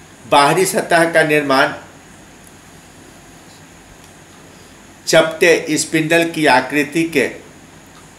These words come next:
cell से हुआ है, जिसे पिनेकोसाइट कहा जाता है। इसलिए एपिडर्म का दूसरा नाम पिनेकोडर्म भी है।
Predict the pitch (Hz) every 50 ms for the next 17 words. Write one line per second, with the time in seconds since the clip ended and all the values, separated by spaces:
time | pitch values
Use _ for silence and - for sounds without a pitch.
0 | - - - - - - - - - - - - - - - - - - - -
1 | - 160 160 165 160 - - 156 147 135 123 127 131 131 139 143 143 151 147 -
2 | - - - - - - - - - - - - - - - - - - - -
3 | - 143 143 135 165 156 156 156 - 147 135 135 135 139 135 - 156 151 147 -
4 | 139 139 147 147 - - 151 139 131 147 139 139 139 135 135 - - 139 135 131
5 | 139 139 - - - - - - - - - - - - - - - - - -
6 | - - - - - - 156 160 - 165 165 165 160 156 156 151 147 - 170 165
7 | 165 160 151 147 151 147 147 151 147 139 135 135 135 131 131 - 156 147 147 143
8 | 135 131 131 131 131 - 143 135 131 123 123 120 120 - 143 139 131 113 104 95
9 | 92 92 90 85 95 85 80 - - -